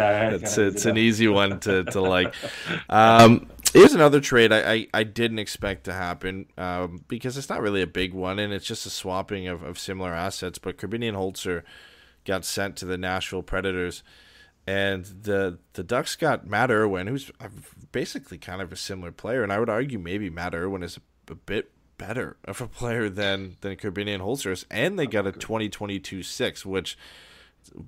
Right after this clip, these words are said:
Speaker 2: it's a couple drafts away, and it's a sixth-round pick, so it doesn't mean anything. But the fact that you're able to get that pick, which is probably what Holzer's worth, plus a roster player,
Speaker 1: Yeah.
Speaker 2: for, like, that, I don't wanna say it's, it's not impressive, but it's
Speaker 1: Yeah.
Speaker 2: at least something. Like, I didn't, I didn't expect Holzer to move or for them to even get anything for him.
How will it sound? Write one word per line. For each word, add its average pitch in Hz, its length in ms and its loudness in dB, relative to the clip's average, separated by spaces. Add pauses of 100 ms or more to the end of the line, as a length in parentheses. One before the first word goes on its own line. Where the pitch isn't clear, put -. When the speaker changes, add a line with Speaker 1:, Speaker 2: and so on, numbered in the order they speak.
(140)
Speaker 2:
it's - 280 -6
a - 40 -12
couple 131 300 -4
drafts 117 380 2
away, 110 340 2
and 110 100 -2
it's 104 160 -2
a 98 60 -8
sixth-round 98 480 -6
pick, 113 180 -6
so 110 100 -8
it 92 60 -6
doesn't 92 280 -8
mean 113 220 -4
anything. 90 420 -8
But 92 100 -10
the 101 60 -6
fact 131 260 -6
that 101 180 -4
you're 104 120 0
able 98 120 -2
to 95 80 -6
get 90 240 -6 (160)
that 90 240 -4
pick, 151 240 2
which 101 180 -8
is - 60 -12
probably 147 240 0
what 101 100 -4
Holzer's 98 380 -6
worth, 123 300 -2 (320)
plus 170 280 6
a 101 80 -2
roster 101 540 -2
player, 73 400 -8 (480)
Speaker 1:
Yeah. 110 220 -2
Speaker 2:
for, 101 280 -2
like, 95 280 -4
that, 117 260 0 (240)
I - 60 -12
don't 107 80 -6
wanna 123 120 -4
say 104 120 -6
it's, 92 120 -10
it's - 160 -10
not 135 120 -4
impressive, 95 760 0
but 95 180 -2
it's 98 300 -4
Speaker 1:
Yeah. 110 80 -10
Speaker 2:
at 95 100 -4
least 123 300 -6
something. 101 360 -8
Like, 90 120 -4
I 101 80 2
didn't, 107 260 -2
I 101 120 -4
didn't 110 200 -4
expect - 500 -8
Holzer 101 240 -6
to 98 140 -4
move 104 400 -2
or 95 200 0
for - 140 -10
them 104 180 -2
to 101 60 -6
even 98 320 -6
get 113 200 -2
anything 78 360 -8
for 69 220 -14
him. - 140 -16